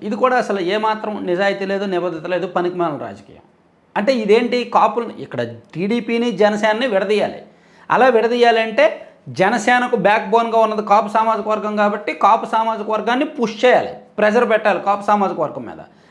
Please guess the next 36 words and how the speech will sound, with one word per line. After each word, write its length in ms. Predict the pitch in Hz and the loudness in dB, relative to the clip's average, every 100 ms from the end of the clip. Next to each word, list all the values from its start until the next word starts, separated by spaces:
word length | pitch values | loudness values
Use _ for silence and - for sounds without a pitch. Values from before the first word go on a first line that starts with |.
| - | 0
అలా 180 | 214 285 | 4 4
ప్రెజర్ 380 | 254 240 240 233 | 2 0 -2 -2
పెట్టాలి 360 | 220 233 226 | 0 2 2
అంటే 260 | 226 220 294 | 0 0 0
కాపు 280 | 233 233 233 | 4 2 2
సామాజిక 380 | 240 240 214 220 | -2 -2 -2 -2
వర్గాన్ని 380 | 226 233 247 | -2 -2 -6
కమ్మ 240 | 262 202 220 | -2 -2 2
సామాజిక 400 | 220 226 220 220 | 2 2 0 0
వర్గం 200 | 220 214 | 0 2
అనగదొక్కేస్తుంది. 840 | 175 208 220 226 220 208 214 240 254 | 0 0 -4 -4 -4 -4 -4 -2 -2
ఇదిగో 220 | 202 247 | 2 2
కందుకూరులో 560 | 247 190 214 214 233 226 | 2 0 -2 -2 0 0
అయితే 180 | 220 214 | -4 -4
చంపేశారు 500 | 208 202 214 214 214 | -4 -4 -2 -2 0
ఏకంగా 360 | 196 208 214 | 0 -2 -4
అని 120 | 214 220 | -4 -4
చెప్పి 180 | 220 | -6
విపరీతంగా 540 | 302 220 247 247 247 240 | -2 0 2 0 -2 -6
ప్రయోట్ 460 | 233 208 226 - | -4 -2 -4 -6
చే-, 60 | - - _ _ _ 123 - | -16 -20 _ _ _ -8 0
ప్రమోట్ 360 | 190 233 233 240 | 2 2 2 2
చేసి 400 | 220 285 440 - - _ _ _ _ | 0 0 -4 -6 -18 _ _ _ _
పొలిటికల్ 320 | 214 214 262 240 | 2 4 2 4
మార్కెట్లోకి 460 | 233 233 226 233 214 | 2 0 -4 -4 -4
తీసుకెళ్ళి 380 | 220 208 247 311 | -6 -2 0 0
కాపు 360 | - 214 247 254 | 2 4 4 2
కులాన్ని 340 | 254 247 262 | 2 2 2
కమ్మ 260 | 302 208 226 | -2 -2 0
సామాజిక 400 | 233 240 233 226 | 0 0 0 0
వర్గం 240 | 233 226 | 0 0
మీదకి 240 | 247 294 262 | 0 2 4
రెచ్చగొట్టాలి. 600 | 233 233 247 - 117 92 - _ _ _ _ - | 2 2 2 0 -4 -10 -14 _ _ _ _ 0
అలా 220 | 240 330 | 2 4
రెచ్చగొట్టే 540 | 285 - 247 240 233 | 2 2 0 0 -4
క్రమంలో, 420 | 220 190 135 101 | -4 -6 -6 -10